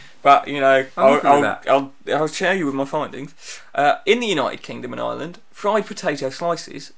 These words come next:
Speaker 1: are called crisps.
Speaker 2: Yes.
Speaker 1: Mm-hmm. Now, that's exciting enough,
Speaker 2: <laughs>
Speaker 1: but I thought that's probably not enough to be classed as an item.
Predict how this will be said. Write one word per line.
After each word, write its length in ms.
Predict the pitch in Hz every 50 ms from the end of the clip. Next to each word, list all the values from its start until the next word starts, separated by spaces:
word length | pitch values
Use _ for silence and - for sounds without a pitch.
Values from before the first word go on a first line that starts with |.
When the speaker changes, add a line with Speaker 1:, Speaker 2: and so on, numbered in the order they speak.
| -
Speaker 1:
are 60 | -
called 340 | - - - 165 175 175 - - - -
crisps. 640 | - - - - 196 156 - - - - - - - - - - - - - - - - - - - - - - - - 208
Speaker 2:
Yes. 460 | 110 110 104 101 101 - - - - - - - - - - - - - - - - - - - - - - -
Speaker 1:
Mm-hmm. 540 | 135 139 143 135 135 165 - - - - 135
Now, 240 | 139 131 131 131 -
that's 280 | - 165 175 175 - - 92
exciting 460 | 95 127 151 - - 160 151 - - 127
enough, 500 | 131 139 151 127 - - - - - - - -
Speaker 2:
<laughs> 140 | - - -
Speaker 1:
but 460 | 147 147 147 - - 170 151 - - -
I 80 | 131 135
thought 400 | - - 175 151 139 127 - - - - - - - - -
that's 220 | 135 135 - -
probably 320 | - - 143 117 120 117
not 240 | 120 127 120 110 113
enough 280 | 120 120 - - - -
to 80 | - -
be 80 | - 117
classed 360 | - 131 120 120 - - -
as 60 | 135 120
an 60 | 117
item. 420 | 120 123 127 - - - - 151